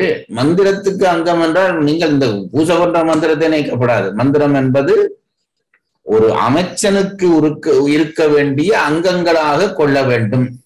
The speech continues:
மந்திரம் என்பது மந்த-, ம-, மந்திரிக்கு இருக்க வேண்டிய அந்த தகுதியின், தகுதியினுடைய அங்கங்கள் என்று இந்த நான்கையும் சொல்வார்களாம் வடநூலார்கள். மந்திரத்துக்கு அங்கம் என்ப. ம். எ-, எவை அங்கம் என்ப?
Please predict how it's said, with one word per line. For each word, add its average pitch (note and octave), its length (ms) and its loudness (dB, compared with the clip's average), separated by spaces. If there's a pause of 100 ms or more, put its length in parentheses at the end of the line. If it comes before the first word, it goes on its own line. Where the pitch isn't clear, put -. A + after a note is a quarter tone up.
(140)
மந்திரம் D3 540 0
என்பது C#3+ 360 0
மந்த-, C3 400 0
ம-, A2 320 -2
மந்திரிக்கு D#3 520 -2
இருக்க C#3 300 0
வேண்டிய C3+ 460 0
அந்த B2 260 -2
தகுதியின், C3+ 640 0 (160)
தகுதியினுடைய B2+ 840 0
அங்கங்கள் B2+ 760 0 (400)
என்று G#2 400 -2
இந்த B2 240 0
நான்கையும் A2+ 600 -2
சொல்வார்களாம் G#2 760 -2
வடநூலார்கள். G2+ 800 -4 (540)
மந்திரத்துக்கு B2+ 720 -2
அங்கம் G2+ 400 -2
என்ப. E2+ 260 -10 (400)
ம். F#2 260 -14 (520)
எ-, A#2 280 2
எவை C3+ 260 2
அங்கம் B2 300 -2
என்ப? A2 240 0